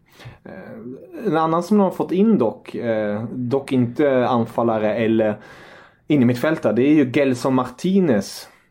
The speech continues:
eh, Martins, förlåt, eh, från Sporting på free transfer. Han, han rev ju sitt kontrakt med den portugisiska klubben, eh, innan, eh, slutet på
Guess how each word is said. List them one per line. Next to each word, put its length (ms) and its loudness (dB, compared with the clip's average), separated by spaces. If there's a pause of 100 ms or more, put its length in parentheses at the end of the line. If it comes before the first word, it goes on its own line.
eh, 120 -4
Martins, 560 0
förlåt, 480 -2
eh, 220 -4
från 280 -2
Sporting 540 -2
på 100 -4
free 240 0
transfer. 520 -6
Han, 340 -4
han 460 -4
rev 340 0
ju 100 0
sitt 240 -2
kontrakt 440 -4
med 480 0
den 120 0
portugisiska 640 -4
klubben, 640 -2
eh, 520 -12
innan, 420 -4 (640)
eh, 120 -6
slutet 340 -4
på 260 -2